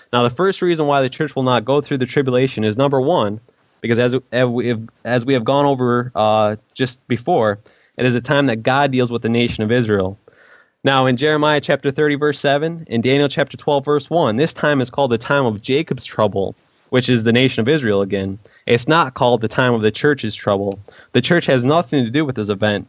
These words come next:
because we have already repented and have accepted Christ as our Savior. Now, if you look through the scriptures,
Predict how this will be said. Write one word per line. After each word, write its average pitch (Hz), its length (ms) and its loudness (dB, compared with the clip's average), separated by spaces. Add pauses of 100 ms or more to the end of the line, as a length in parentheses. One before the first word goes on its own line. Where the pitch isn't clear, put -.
because 117 180 0
we 135 100 0
have 131 120 2
already 147 400 0
repented 127 500 -2
and 107 80 -4
have 107 100 -4
accepted 127 340 -4
Christ 117 300 0
as 107 60 -4
our 104 120 2
Savior. 104 500 0 (500)
Now, 120 480 2 (420)
if 131 120 -2
you 156 80 0
look 180 160 0
through 180 140 2
the 151 80 0
scriptures, 107 720 0